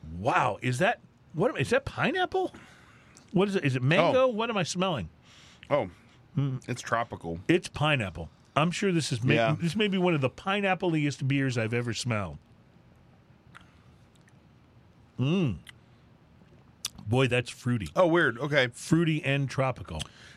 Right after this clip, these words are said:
Speaker 2: So you know that, uh, that big
Speaker 1: Creamy on the
Speaker 2: hop
Speaker 1: end.
Speaker 2: bitter
Speaker 1: Mm-hmm.
Speaker 2: that sometimes follows, uh, an I P A, especially, like, a, a triple?
Speaker 1: A triple, yep.
Speaker 2: It's there.
Speaker 1: Yeah.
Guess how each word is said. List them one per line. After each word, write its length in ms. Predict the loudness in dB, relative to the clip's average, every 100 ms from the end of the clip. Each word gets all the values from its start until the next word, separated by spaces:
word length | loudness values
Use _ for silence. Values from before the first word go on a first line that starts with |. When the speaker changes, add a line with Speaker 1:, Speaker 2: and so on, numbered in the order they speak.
| -10
Speaker 2:
So 200 | -2 0
you 200 | 2 4
know 220 | 4 4
that, 260 | 4 4
uh, 240 | 4 4 2 -2 -4
that 280 | -2 -2 0
big 180 | 2
Speaker 1:
Creamy 160 | 4 4
on 40 | 2
the 60 |
Speaker 2:
hop 380 | 2 2 2 2
Speaker 1:
end. 200 | -2 -8 -12 -2
Speaker 2:
bitter 480 | 0 2 0 -2 -6 -14 -20 -20 -20 -20 -6
Speaker 1:
Mm-hmm. 220 | -2 2 2
Speaker 2:
that 120 | 2
sometimes 540 | 0 -2 -2 -2 -4
follows, 720 | -2 0 2 0 -2 -4 -10 -8
uh, 280 | -2 0 0
an 140 | -2 -2
I 120 | -2
P 180 | -2 -4
A, 40 |
especially, 440 | -4 -4 -4 -4 -4
like, 180 | -2
a, 180 | -2 -4
a 60 | -4
triple? 420 | -4 -6 -4 -4
Speaker 1:
A 120 | 0 0
triple, 340 | 0 -2 0
yep. 180 | 0 -2 -6 -20 -20 -20 -12 -2
Speaker 2:
It's 180 | -2 0
there. 280 | 2 2 -2 -14 -20 -20 -20 -20 -2
Speaker 1:
Yeah. 240 | 2 2